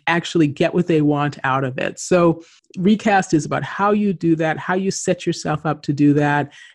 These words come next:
and just be part of this, you know, the new economy, which is the,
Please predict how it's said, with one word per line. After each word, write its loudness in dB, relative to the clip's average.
and 0
just 2
be 0
part 2
of 2
this, 2
you 2
know, 2
the 2
new 8
economy, 2
which 0
is 2
the, 6